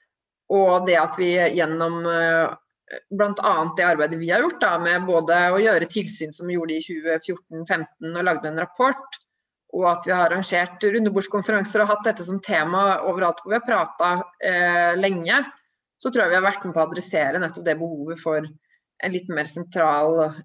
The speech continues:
ikke styring nødvendigvis, men sentral, eh, kompetansesamling da, som kan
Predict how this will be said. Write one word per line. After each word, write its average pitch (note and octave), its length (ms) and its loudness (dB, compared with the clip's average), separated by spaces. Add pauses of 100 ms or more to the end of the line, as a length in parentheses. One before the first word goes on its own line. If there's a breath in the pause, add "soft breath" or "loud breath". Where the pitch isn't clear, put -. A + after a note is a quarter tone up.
ikke - 160 -10
styring E3 480 -6
nødvendigvis, D#3+ 400 -6
men F3+ 180 -6
sentral, E3+ 600 2
eh, D#3+ 340 2
kompetansesamling F3+ 1040 -2
da, D#3+ 160 0
som F3 260 -6
kan E3+ 460 -6